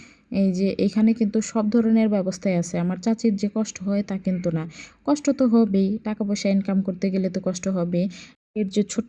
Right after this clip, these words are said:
ছোট বাচ্চাগুলা দেখালাম, সেই বাচ্চা যখন একটু বড় হয় তখন কিন্তু এই ঘরটাতে আনা হয়। তখন ওই ঘরের মুরগি এই ঘরে আনা হবে, তখন কিন্তু ওই ঘরটা পরিষ্কার করে আবার মুরগি উঠাবে। এইরকম মানে একবারও কিন্তু ঘর খালি যাবে না,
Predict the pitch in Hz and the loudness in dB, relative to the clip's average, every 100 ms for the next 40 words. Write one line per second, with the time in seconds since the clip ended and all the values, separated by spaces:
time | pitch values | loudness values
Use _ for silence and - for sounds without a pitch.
0 | 220 220 202 196 196 - 214 202 190 185 | 0 0 0 0 0 0 0 2 2 2
1 | 196 185 175 190 - 202 185 190 202 196 | 0 2 4 4 4 2 2 -2 -2 0
2 | 190 185 180 180 196 208 190 202 208 180 | -2 0 -2 0 -2 0 2 2 2 0
3 | 180 190 185 180 180 180 202 233 208 190 | -2 -2 -2 -2 -2 0 0 2 2 2
4 | 190 180 180 180 202 247 240 185 175 165 | 2 -2 -2 -4 0 0 0 0 2 0
5 | 160 156 - - _ _ 220 214 233 233 | -2 -4 -14 -20 _ _ 4 6 6 4
6 | 214 220 220 220 220 220 - 202 202 208 | 4 4 4 6 6 4 2 0 2 2
7 | 202 226 220 208 202 202 196 208 214 214 | 4 4 4 2 2 2 2 0 -2 -2
8 | 202 196 196 208 214 196 190 202 185 202 | 0 0 -2 -2 0 0 2 0 0 -2
9 | 196 202 - 202 196 196 214 233 220 214 | 0 -2 0 -6 -2 0 0 2 2 4
10 | 208 202 190 175 180 170 170 - 196 202 | 4 2 0 -4 -2 -2 -2 -2 0 2
11 | 202 196 185 180 185 190 - - _ 233 | 0 0 0 0 -2 -4 -8 -20 _ 0
12 | 220 220 214 208 214 226 214 202 202 208 | 2 4 2 4 2 2 2 0 2 0
13 | 208 196 175 175 | 2 0 0 0